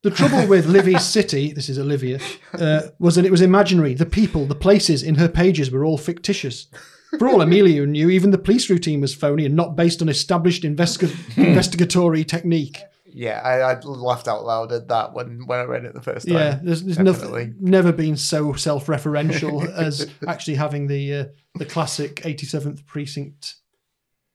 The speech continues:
Speaker 1: statement <laughs> sort of woven into the actual story itself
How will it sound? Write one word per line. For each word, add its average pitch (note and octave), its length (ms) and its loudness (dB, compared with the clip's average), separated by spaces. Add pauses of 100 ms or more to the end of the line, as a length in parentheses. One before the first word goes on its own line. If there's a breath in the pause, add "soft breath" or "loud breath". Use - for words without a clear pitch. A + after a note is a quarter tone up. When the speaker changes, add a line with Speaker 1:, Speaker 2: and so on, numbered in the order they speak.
(100)
Speaker 1:
statement C#3+ 600 -6
<laughs> - 420 -6
sort D#3+ 180 -8
of D#3 260 -8
woven D#3+ 440 2
into D#3 260 0
the D#3 160 -2
actual D#3 300 -8
story D3 540 -4
itself C#3+ 640 -8